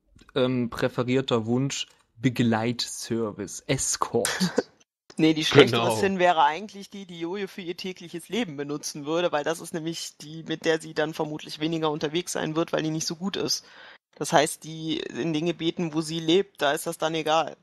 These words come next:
Speaker 2: Da kann sie die schlechtere nehmen. Da reicht die. Und wenn
Speaker 1: Er
Speaker 2: die
Speaker 1: streckt
Speaker 2: nicht
Speaker 1: noch mal,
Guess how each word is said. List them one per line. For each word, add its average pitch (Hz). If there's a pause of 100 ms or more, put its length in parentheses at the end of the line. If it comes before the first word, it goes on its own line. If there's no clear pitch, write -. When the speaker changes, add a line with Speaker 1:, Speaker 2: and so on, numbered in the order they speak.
(260)
Speaker 2:
Da -
kann 143
sie 147
die 139
schlechtere 156
nehmen. 127 (180)
Da 139
reicht 139
die. - (920)
Und 156
wenn 151
Speaker 1:
Er 139
Speaker 2:
die 147
Speaker 1:
streckt 165
Speaker 2:
nicht -
Speaker 1:
noch 151
mal, 143